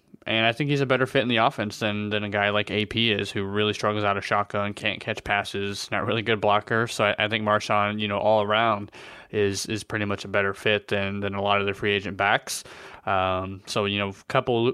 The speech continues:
hoops to jump through, you know, with this, uh, Seattle situation. But, you know, I, I would be all aboard Marshawn coming to Oakland. I, uh, I sent out a tweet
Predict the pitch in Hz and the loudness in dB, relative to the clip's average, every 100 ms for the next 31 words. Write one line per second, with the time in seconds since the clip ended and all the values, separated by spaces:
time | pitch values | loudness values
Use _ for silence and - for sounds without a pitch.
0 | - 143 147 - 131 127 127 123 135 135 | -2 -4 -4 -4 -4 0 0 0 0 2
1 | 147 - - 117 107 107 107 117 107 - | 0 -6 -8 -4 0 0 -2 -2 -2 0
2 | 110 107 107 - - - 131 113 117 123 | 2 2 2 -2 -8 -4 2 4 4 2
3 | 131 - - - - - 135 135 131 165 | -2 -8 -18 -6 -4 0 2 4 2 0
4 | 165 127 104 104 - 117 107 101 104 104 | 2 4 4 4 0 -4 0 2 2 2
5 | 104 104 107 98 107 101 - - 107 110 | 0 0 -2 -2 -4 -4 -10 -4 2 2
6 | 107 101 107 104 101 98 104 98 101 98 | 2 2 4 4 2 0 -2 0 -2 -2
7 | 104 98 101 101 104 98 104 107 104 104 | -2 0 -2 -2 -4 0 2 2 2 2
8 | - 110 135 117 113 107 - 135 113 - | 0 -2 -2 0 0 0 0 0 0 -2